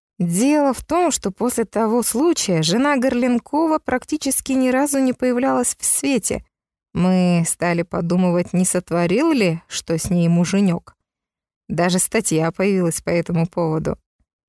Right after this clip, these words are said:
Почти сразу жена Горленкова объявилась с речью, обвиняющей журналистов в раздувании сплетен. Затем миссис исчезла вновь.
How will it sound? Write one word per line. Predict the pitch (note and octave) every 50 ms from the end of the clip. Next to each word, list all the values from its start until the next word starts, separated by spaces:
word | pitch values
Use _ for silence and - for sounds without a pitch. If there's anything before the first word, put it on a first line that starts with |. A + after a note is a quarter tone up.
| _ _ _ -
Почти | - F#3+ F#3 - - - B3
сразу | A#3+ - - G3 A#3 B3+ D4 D4+ D4+
жена | C#4 A#3 A#3+ A3+ A3+ A#3 A#3
Горленкова | A3+ A3+ A3+ A3 G#3+ G#3 G3+ G3 - - F3+ G#3 A3 A3 A3+ A#3+ A#3+ - _ _ _ _
объявилась | - A#3 A3 G3 A3 A3 G3+ F#3+ F#3 F3+ F#3+ G3
с | - - -
речью, | E3+ G3 C#4 E4 - - - C#4 B3
обвиняющей | G3 F3 G3 G3+ G3 G3+ G#3 G#3+ G#3+ - G3+ F#3+
журналистов | E3 G3 G3 F#3 F3+ F3 E3+ E3+ F#3 A#3 C#4 - - C4+ -
в | - F3 F3+ F#3+
раздувании | G3 G3 F3+ F3 F#3+ F#3+ F3 F3 F3+ F3+ F#3 F#3+ G3
сплетен. | F#3+ - - - - F3+ E3+ D#3+ - - E3+ F3 F#3 _ _ _ _ _ _ _ _ _ -
Затем | F3+ E3 G3+ G3+ G3 - C#4 C#4+ C4+
миссис | B3 G#3+ G#3 G#3+ A#3+ D#4+ - - - F4+ - - - -
исчезла | B3 - - - - - F#3 G3+ G#3+ G#3+ G#3 F#3+
вновь. | E3 E3+ E3+ E3 E3 F3 -